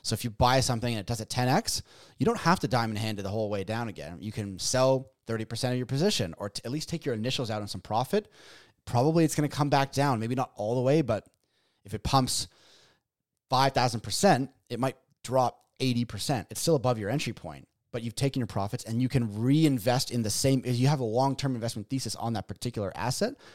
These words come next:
you reinvest when it goes down, and then you build up, you rebalance and build up your position that same way. And you can do that with your whole portfolio.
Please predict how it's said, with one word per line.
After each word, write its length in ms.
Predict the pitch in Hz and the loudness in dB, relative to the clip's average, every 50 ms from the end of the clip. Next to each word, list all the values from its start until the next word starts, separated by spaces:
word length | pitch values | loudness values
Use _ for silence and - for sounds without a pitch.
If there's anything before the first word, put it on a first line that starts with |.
| - - | -8 -6
you 100 | 127 131 | -4 -2
reinvest 480 | 127 147 151 147 131 - 135 120 - | 0 2 2 2 4 2 2 0 0
when 100 | 120 107 | -4 -6
it 60 | 104 - | -6 -6
goes 180 | 95 95 87 | -8 -10 -6
down, 280 | - 101 92 78 - - - | -6 -6 -6 -8 -10 -12 -10
and 100 | 98 104 | -6 -4
then 120 | 110 110 | -4 -4
you 80 | 104 98 | -4 -6
build 340 | - _ 123 123 120 113 | -6 _ -2 0 0 0
up, 140 | 117 107 - | 0 -2 -2
you 120 | 101 101 92 | -4 -8 -4
rebalance 600 | 101 123 143 139 135 123 117 117 120 131 - 107 | -2 -2 0 2 2 0 0 0 -4 -4 -4 -4
and 120 | 101 - | -4 -2
build 220 | 117 110 107 101 | -2 -4 -2 -4
up 120 | 104 98 - | -6 -8 -8
your 100 | 98 90 | -10 -10
position 320 | 98 95 107 104 90 104 | -8 -8 -8 -6 -6 -6
that 120 | 98 87 - | -6 -8 -6
same 220 | - 101 95 92 | -6 -6 -6 -6
way. 80 | 92 85 | -8 -8
And 100 | 92 92 | -8 -8
you 60 | 98 | -8
can 120 | - 104 | -8 -6
do 120 | - 127 135 | -4 -4 -4
that 80 | 110 | -4
with 80 | 110 113 | -4 -6
your 100 | 113 - | -10 -10
whole 180 | - 135 120 | -8 -10 -10
portfolio. 580 | - - 98 - - 110 101 82 64 53 53 | -8 -8 -10 -10 -8 -8 -8 -8 -8 -10 -14